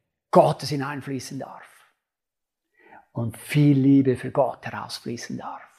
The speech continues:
Aber dass auch Furcht Gottes in unser Leben kommen darf. Und wir dich fürchten als den,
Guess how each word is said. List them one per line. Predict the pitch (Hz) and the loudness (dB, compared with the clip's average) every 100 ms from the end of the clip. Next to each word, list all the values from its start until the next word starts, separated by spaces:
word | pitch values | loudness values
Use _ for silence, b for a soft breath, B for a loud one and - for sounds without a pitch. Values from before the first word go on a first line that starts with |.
| _ _ _ _ _ _ _ _ _ b b b b | _ _ _ _ _ _ _ _ _ b b b b
Aber | - 104 | -8 -6
dass | 113 110 - | -6 -6 -6
auch | 110 110 - - _ _ _ _ | -6 -6 -8 -16 _ _ _ _
Furcht | _ - - - - - - - _ | _ -6 4 6 6 2 -8 -16 _
Gottes | - 135 117 - - - - - - _ _ _ _ _ _ | 0 0 -2 -14 -18 -14 -14 -14 -16 _ _ _ _ _ _
in | 117 110 | -10 -8
unser | 104 - | -8 -10
Leben | 92 98 113 - - | -10 -10 -12 -14 -8
kommen | - - - | -8 -8 -14
darf. | - - - _ _ _ _ _ _ b b b b | -18 -20 -20 _ _ _ _ _ _ b b b b
Und | 120 | -8
wir | 117 | -6
dich | 113 139 139 - - - - _ _ _ | -2 -2 -2 -6 -16 -18 -20 _ _ _
fürchten | _ - 135 139 - - - 196 156 _ _ _ _ _ _ _ _ _ _ - | _ -8 -4 -4 -6 -14 -16 -16 -20 _ _ _ _ _ _ _ _ _ _ -10
als | 98 90 - | -8 -8 -8
den, | - 101 98 - | -4 -4 -4 -10